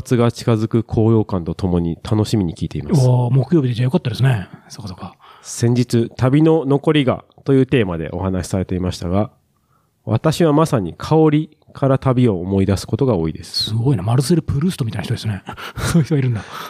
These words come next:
Speaker 2: すごいな。
Speaker 1: 例えば、エスニック料理屋のスパイスの香りから海外の屋台やレストランが浮かんだり、
Speaker 2: うんうん。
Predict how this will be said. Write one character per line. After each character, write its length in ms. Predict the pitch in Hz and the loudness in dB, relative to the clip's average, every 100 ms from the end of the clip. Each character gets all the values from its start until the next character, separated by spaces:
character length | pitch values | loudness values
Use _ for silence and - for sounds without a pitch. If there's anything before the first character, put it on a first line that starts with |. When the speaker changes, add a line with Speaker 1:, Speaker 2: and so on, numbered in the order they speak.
| - | -18
Speaker 2:
す 140 | - 127 | -8 -4
ご 120 | 123 | -4
い 40 | |
な。 160 | 95 - - 131 | -6 -10 -2 0
Speaker 1:
例 140 | 151 123 | 2 2
え 40 | |
ば、 240 | 95 82 - | 0 -6 -6
エ 120 | 117 117 | -4 -2
ス 180 | - | 2
ニ 120 | 151 156 | 2 2
ッ 40 | - | -2
ク 140 | 165 | 2
料 200 | 151 151 | 4 6
理 80 | 139 | 4
屋 80 | 117 | 0
の 140 | 92 | -2
ス 160 | - - | -8 -2
パ 140 | 135 | 0
イ 60 | 123 | 0
ス 120 | - | -2
の 100 | 90 | -6
香 180 | - 101 101 | -2 0 2
り 80 | 98 | 2
か 100 | 98 | 0
ら 140 | 92 | 0
海 280 | - 131 113 | 0 2 2
外 200 | 101 90 | 2 0
の 80 | 90 | 0
屋 100 | 107 | 2
台 220 | 113 92 | 0 0
や 100 | 87 | 0
レ 100 | 98 | 0
ス 60 | - | 0
ト 100 | 107 | -2
ラ 100 | 90 | 0
ン 20 | |
が 140 | 87 | -2
浮 40 | 87 | 0
か 140 | 98 | -2
ん 80 | 90 | 0
だ 100 | 92 | 0
り、 200 | 107 - | -2 -2
Speaker 2:
う 60 | 117 | -4
ん 20 | |
う 40 | |
ん。 240 | 87 98 | -2 -6